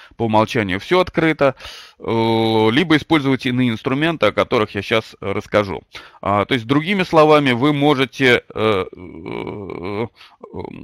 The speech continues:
не ограничиваться поиском внутри книгообеспеченности. Если вам,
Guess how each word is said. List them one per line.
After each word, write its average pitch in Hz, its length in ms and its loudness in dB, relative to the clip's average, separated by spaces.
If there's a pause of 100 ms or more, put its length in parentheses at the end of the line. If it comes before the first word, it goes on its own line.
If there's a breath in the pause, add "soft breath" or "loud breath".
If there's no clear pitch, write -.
(640)
не 135 160 2
ограничиваться 139 800 2
поиском 113 560 -2
внутри 117 340 -2
книгообеспеченности. 127 1000 -2
Если 139 200 -2
вам, 131 240 2